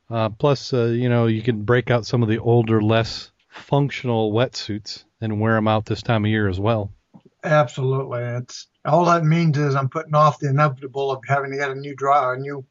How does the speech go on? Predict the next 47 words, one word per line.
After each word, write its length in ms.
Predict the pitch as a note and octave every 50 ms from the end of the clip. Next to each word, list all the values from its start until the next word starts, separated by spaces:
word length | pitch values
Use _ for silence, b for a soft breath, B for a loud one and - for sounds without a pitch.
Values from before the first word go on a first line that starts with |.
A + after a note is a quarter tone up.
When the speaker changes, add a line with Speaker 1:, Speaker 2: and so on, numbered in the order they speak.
| _ _ _ _ _ _ -
Speaker 2:
wetsuit 520 | D3 D3 D#3 D#3 - - D#3 D3 C#3+ C3
for 120 | - C3+
the 160 | B2 C3 C3+ C#3
ice 240 | D3+ D3+ B2+ -
season 480 | - - - - D3 C#3 B2+ B2 C3 C3
coming 260 | B2 D3+ C#3+ C#3 C#3+
up. 220 | D3+ D3 C#3+ - _ _ _ -
Speaker 1:
Oh, 340 | G2 G2 G2 G2 F#2+ G2+ G2+
I 140 | G#2+ A2
know 180 | G#2+ G#2+ A2 G#2+
what 120 | G#2+ A2
you 100 | G#2+ G#2+
mean. 200 | G#2+ A2 A2 G#2
I've 180 | G2+ G#2+ A2 G#2
gotta 200 | A2+ A2 A2 G#2+
either 240 | G#2+ G#2+ A2 G2+ G#2+
get 160 | G2 G#2 G2+
a 80 | G#2 G2+
new 180 | G#2 A2+ G#2+
wetsuit 480 | G#2 G#2+ A#2+ A#2 - - - A#2 G#2+ G2+
or, 120 | G#2 G#2
as 140 | G2+ G2 G2
everybody 420 | G#2+ G#2 G#2+ G2+ G2 A2 G#2 G2+
who's 160 | G2+ G2+ F#2+ G#2+
listened 260 | G#2+ G#2 - A2+ G#2+
to 40 | F#2+
the 60 | -
show 260 | - A#2+ A2+ A2 A2
knows, 420 | G#2+ G#2+ A2 G#2+ G#2+ G#2 G2+ - B B B B B B B B B B B B
I'm 440 | - A2 G2+ F#2+ F#2+ F#2+ - - - _
due 180 | - A#2 A#2 G#2+
for 200 | - - G#2+ G2
a 80 | F#2+
dry 240 | F#2+ G#2 G#2+ A2 A2
suit. 340 | G#2+ G#2+ - G#2 F#2+ F#2 - _ _
But 180 | F#2+ F#2 F2+ - _ _ _ _ _ -
we'll 200 | A#2 A#2+ C3 D3
just 280 | C3 A#2 C#3+ C#3+ - -
see 300 | - - - B2 A#2+ A#2+
what 320 | A2 G#2+ A2 G#2 - _
this 400 | - A2 G2 G2 - - - - _ _
fall 400 | _ _ _ - G#2+ G#2 G2+ G2
brings. 400 | F#2 G#2 G#2+ G#2+ G#2 G2 F#2 F2
But 140 | - G#2 G#2
right 220 | A2 A#2 B2 A#2
now, 280 | B2 B2 B2 C3 B2 A2
that's 280 | G#2+ A2+ A2 - -